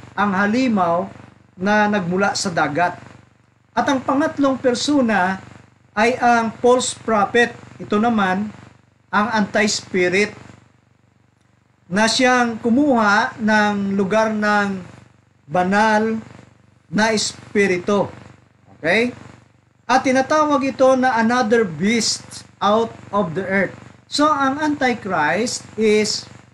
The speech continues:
out of the sea, ngunit itong false prophet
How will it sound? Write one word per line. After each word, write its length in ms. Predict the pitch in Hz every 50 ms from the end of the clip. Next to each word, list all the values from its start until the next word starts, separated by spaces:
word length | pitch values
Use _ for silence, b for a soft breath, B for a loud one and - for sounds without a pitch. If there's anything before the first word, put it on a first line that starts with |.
| _ _ _
out 320 | 180 190 202 214 208 -
of 160 | 196 175 156
the 80 | 175 175
sea, 480 | - - 226 240 233 196 175 180 180 - - - - - _ _ _ _ _ _ _ _ _ _ _ _ _ _ _
ngunit 400 | 185 226 240 240 240 233 233 220
itong 400 | 208 - 233 233 226 226 220 -
false 320 | - 233 233 226 - -
prophet 560 | - - 226 220 220 214 - 196 175 180 175